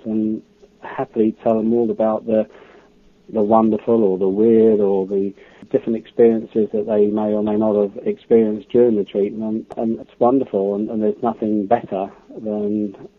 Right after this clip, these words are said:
people recommending, you know, to other patients and other parents, uh, what it's done for their child or what it's done for themselves. It's wonderful.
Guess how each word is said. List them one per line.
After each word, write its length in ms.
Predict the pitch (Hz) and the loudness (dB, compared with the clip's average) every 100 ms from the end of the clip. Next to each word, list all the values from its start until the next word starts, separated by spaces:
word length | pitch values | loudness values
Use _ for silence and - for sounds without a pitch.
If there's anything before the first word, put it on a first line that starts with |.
| _ | _
people 480 | - 117 - 104 107 | -4 -4 -2 -2 -2
recommending, 840 | 110 117 - 107 110 101 107 104 - | -4 -6 -4 -2 -2 -2 -2 -4 -6
you 240 | 277 180 | -10 -8
know, 140 | 107 101 | -6 -6
to 180 | - 113 | -4 -2
other 160 | 104 | -2
patients 560 | 98 110 110 - 107 - | -2 -2 -2 -4 -10 -10
and 80 | - | -10
other 120 | 104 | -8
parents, 560 | 104 117 117 101 104 - _ | -4 -2 -2 -2 -6 -12 _
uh, 240 | 110 110 110 - _ _ | -8 -6 -8 -12 _ _
what 160 | 123 110 | -2 -2
it's 140 | 110 | -2
done 260 | - 113 117 | -4 -4 -4
for 140 | 117 | -4
their 160 | 113 113 | -2 -2
child 400 | - 117 117 117 | -2 0 0 0
or 60 | |
what 180 | 113 120 | -2 -4
it's 120 | - | -6
done 200 | - 123 | -8 -8
for 100 | 120 | -8
themselves. 560 | 123 120 - 127 113 101 _ _ _ - | -8 -8 -6 -6 -6 -10 _ _ _ -4
It's 240 | 127 117 | -2 0
wonderful. 540 | 127 117 107 - 95 | 0 2 0 -2 -4